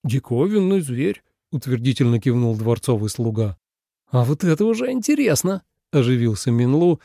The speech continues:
сразу позабыв о кознях, которые собирался строить, чтобы разделить бога войны и вдовствующую императрицу. Ван Чжунсин со вздохом подумал, что стоит поблагодарить неведомого зверя, что тот попался ловчим так вовремя.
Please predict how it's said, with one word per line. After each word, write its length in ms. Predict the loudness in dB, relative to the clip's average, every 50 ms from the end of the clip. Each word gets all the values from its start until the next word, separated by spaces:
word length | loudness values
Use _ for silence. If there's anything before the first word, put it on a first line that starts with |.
| _ _ _ _
сразу 420 | -8 -4 -2 -2 0 0 0 0
позабыв 520 | 0 0 2 2 2 2 2 0 -2 -2
о 80 | -6 -8
кознях, 500 | -2 2 2 2 4 4 2 0 0 -2
которые 380 | _ -6 -4 -2 0 0 2 2
собирался 500 | 2 2 0 0 0 0 0 0 -2 -6
строить, 480 | -6 -6 -4 -2 0 2 2 2 0 -4 -14 -20 -20 _
чтобы 300 | -10 -4 -2 0 2 4
разделить 560 | 4 4 2 2 2 2 2 4 2 0 0 -4
бога 260 | -4 -4 -4 -4 -4
войны 460 | -2 0 0 2 2 2 2 0 -2 -4 _ _ _
и 80 | -4
вдовствующую 840 | -4 0 0 -2 -2 -2 -6 -6 -4 -4 -2 -4 -4 -4 -4 -4 -2
императрицу. 840 | -2 -4 -2 -2 -2 -6 -6 -8 -10 -10 -10 -12 -14 -16 -16 -16 -18 _ _ _ _ _ _ _ _ _ _ -2
Ван 280 | 0 2 4 4 4
Чжунсин 480 | 4 4 4 4 4 2 0 -2 -2 0
со 160 | 2 2 2
вздохом 460 | 2 2 0 0 -2 0 -2 -4 -2
подумал, 460 | 0 -2 -2 0 -2 -4 -2 -4 -4
что 240 | -6 -8 -8 -8 -8
стоит 360 | -8 -6 -6 -6 -6 -6 -6
поблагодарить 760 | -6 -4 -2 0 0 2 2 2 2 2 2 0 -2 -6 -4 -2
неведомого 640 | 0 0 2 2 0 0 0 -2 -2 -2 -2 -2 -2
зверя, 440 | -2 -2 -2 0 2 2 2 0 -2 _ -18 _ _ _
что 200 | -14 -8 -8 -4
тот 200 | -4 -4 -4 -2
попался 480 | -2 -4 -2 -2 -2 -2 -2 -2 -4 -4
ловчим 420 | -2 0 -2 -2 -2 -4 -6 -4
так 240 | -4 -6 -8 -6 -6
вовремя. 480 | -6 -6 -6 -6 -6 -10 -12 -14 -16